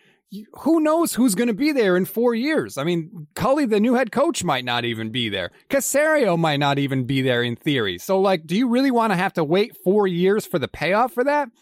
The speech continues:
If you do it this year, you can cash in on that payoff sooner and help rebuild your team sooner, which of course helps erase or helps people forget how good Deshaun Watson really was.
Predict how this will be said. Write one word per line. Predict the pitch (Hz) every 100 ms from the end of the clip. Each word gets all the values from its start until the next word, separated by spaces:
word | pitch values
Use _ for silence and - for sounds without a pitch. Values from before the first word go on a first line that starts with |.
| _
If | 156 143
you | 175
do | 175 208
it | 143
this | 196 220 190
year, | 180 180 - _ -
you | 165
can | - 156
cash | - 180 196 185
in | 190 196
on | 165 156
that | 160 -
payoff | 147 156 147
sooner | - - 226 208 160
and | 139
help | 147 -
rebuild | 139 147 151 170 135
your | 131
team | 196 214
sooner, | - 208 196 196 - -
which | - 147
of | 131
course | 151 139
helps | 135 143 135 - - _
erase | 147 143 160 175 165 -
or | 151 135
helps | 127 156 -
people | 175 151
forget | 131 139 147 175
how | 139 147
good | 135 156
Deshaun | 139 - 151 143
Watson | 143 156 165
really | 147 170 165
was. | 165 220 180